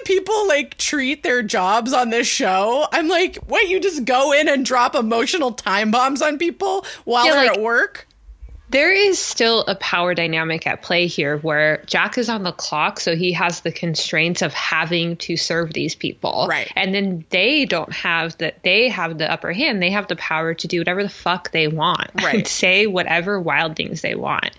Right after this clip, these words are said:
Speaker 1: Totally.
Speaker 2: This is such a gross, like, unhealthy power dynamic that we allow in our <laughs> society with labor.
Speaker 1: Yeah, I agree. And, you know, Abby's like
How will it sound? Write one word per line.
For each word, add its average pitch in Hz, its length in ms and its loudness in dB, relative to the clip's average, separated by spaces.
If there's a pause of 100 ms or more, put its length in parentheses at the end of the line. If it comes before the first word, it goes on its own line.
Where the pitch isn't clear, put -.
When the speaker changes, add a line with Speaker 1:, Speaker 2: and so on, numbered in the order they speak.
(100)
Speaker 1:
Totally. 160 200 -8
Speaker 2:
This 208 120 2
is 220 160 0
such 202 400 -2
a 285 60 -2 (120)
gross, 170 720 0
like, 160 300 0 (800)
unhealthy 175 800 -2
power 156 320 -2
dynamic 165 520 0
that 160 220 -2
we 170 220 2
allow 151 460 2
in 156 80 0
our 147 120 2
<laughs> 170 140 -2
society 175 580 0
with 165 160 -4
labor. 170 680 0 (460)
Speaker 1:
Yeah, 247 360 2 (260)
I 202 120 2
agree. 214 680 0
And, 226 440 -2 (520)
you 254 160 0
know, 214 540 2 (420)
Abby's 254 540 2
like 208 580 2